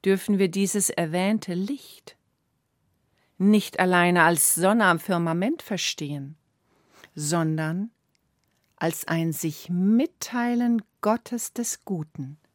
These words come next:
der seine Macht und Herrlichkeit nicht mit Finsternis oder seinem Ungleichnis, seinem Gegenteil, teilt.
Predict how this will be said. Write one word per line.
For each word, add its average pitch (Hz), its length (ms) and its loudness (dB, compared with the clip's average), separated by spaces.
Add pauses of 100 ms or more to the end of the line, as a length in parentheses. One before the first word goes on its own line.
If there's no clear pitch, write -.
(1000)
der 156 160 0
seine 156 320 0
Macht 165 480 -2
und 147 180 -4
Herrlichkeit 170 920 -2 (920)
nicht 196 640 0
mit 151 180 -4
Finsternis 147 800 -4
oder 135 320 -6 (240)
seinem 156 300 -2
Ungleichnis, 156 960 -2 (500)
seinem 151 420 -2
Gegenteil, 165 760 -2 (420)
teilt. 240 580 -6